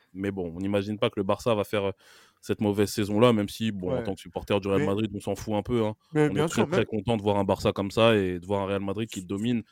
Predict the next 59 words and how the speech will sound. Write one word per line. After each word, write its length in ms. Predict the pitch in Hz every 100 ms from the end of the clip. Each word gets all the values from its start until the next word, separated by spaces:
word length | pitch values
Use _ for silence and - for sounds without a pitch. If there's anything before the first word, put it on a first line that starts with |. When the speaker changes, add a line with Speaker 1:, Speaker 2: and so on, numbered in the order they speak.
| -
Speaker 1:
de 60 |
la 100 | 85
tête 240 | 92 123 113
et 60 |
des 180 | 101 98
épaules 240 | 98 107 104
la 100 | 92
Liga. 260 | 90 117 92 85 87 165
Speaker 2:
La 100 | 151
Liga, 380 | 147 139 170
surtout 320 | 170 143 - 175
qu'ils 240 | 151 135
étaient 360 | 135 135 131 131
hypés 280 | 123 151
par, 240 | 139 135 113
euh, 220 | 110 104
l'arrivée 540 | 110 123 123 117 143
de, 320 | 135 123 110 101 _ -
de 40 |
Speaker 1:
Thierry 200 | - 101
Speaker 2:
Thierry 260 | 107 104 131
Speaker 1:
Henry, 0 |
Speaker 2:
Henry, 380 | 139 135 131 156
Speaker 1:
bien 80 | 147
Speaker 2:
euh, 300 | 123 117 104
Speaker 1:
sûr. 180 | 113 - _ -
Speaker 2:
euh, 120 | -
Speaker 1:
Les 80 | 95
quatre 180 | - 117
fantastiques, 240 | 117 113
Speaker 2:
justement, 180 | 127 135
Speaker 1:
soi-disant, 360 | 117 101 110 110
qu'on 160 | 101
a 60 | 95
Speaker 2:
oui, 40 |
Speaker 1:
fracassé. 600 | - 120 113 - 101 123 - _ _ _ _ 147
Speaker 2:
exactement. 720 | 127 127 - 139 135 113 95 _ _ -
Eto'o, 340 | 127 - 151
<laughs> 20 | 135
Ronaldinho, 500 | 131 131 127 127 135
Henry, 440 | 131 127 135 123
euh, 120 | 113
Messi, 600 | 110 131 123 127 147 110 - _ _ -
euh, 260 | 110 110 110
qui, 320 | 110 131 131
euh, 160 | 123 117
n'a 160 | 113
pas, 260 | 110 123 117
qui 120 | -
a 80 | 117
fait, 180 | - 131
qui 140 | -
a 40 | 120
fait 180 | 139
long 180 | 131 127
feu, 180 | 127 127
comme 220 | 113 107
on 60 | 110
dit. 180 | 101